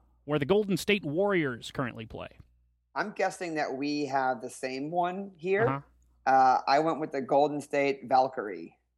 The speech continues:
Speaker 1: Uh, ooh, that's really good. Uh, I didn't. That's along the same lines as I did. I went with the Golden State Amazons because
Speaker 2: Ah,
Speaker 1: I mean,
Speaker 2: that's,
Speaker 1: I,
Speaker 2: that's great too.
Speaker 1: it's a female warrior, and also it's kind of a, kind of a tall woman. So, uh, these are basketball players. So, um,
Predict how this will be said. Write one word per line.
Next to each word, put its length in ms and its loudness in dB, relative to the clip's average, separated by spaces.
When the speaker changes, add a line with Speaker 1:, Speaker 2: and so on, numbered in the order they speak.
Speaker 1:
Uh, 340 2
ooh, 360 4
that's 200 0
really 180 6
good. 440 8
Uh, 160 6
I 80 10
didn't. 300 6
That's 280 2
along 260 2
the 60 -6
same 200 -2
lines 180 0
as 80 0
I 60 6
did. 180 2
I 80 4
went 220 2
with 160 2
the 80 0
Golden 320 2
State 340 0
Amazons 920 0
because 220 6
Speaker 2:
Ah, 80 8
Speaker 1:
I 60 8
mean, 80 8
Speaker 2:
that's, 160 -2
Speaker 1:
I, 100 2
Speaker 2:
that's 160 -16
great 220 -2
too. 320 4
Speaker 1:
it's 100 -2
a 20 2
female 420 6
warrior, 560 2
and 120 6
also 180 6
it's 80 6
kind 180 4
of 60 2
a, 220 8
kind 120 4
of 60 -2
a 140 -10
tall 260 2
woman. 380 -4
So, 340 -2
uh, 240 2
these 180 -8
are 60 -4
basketball 400 -2
players. 340 -18
So, 120 -12
um, 260 -6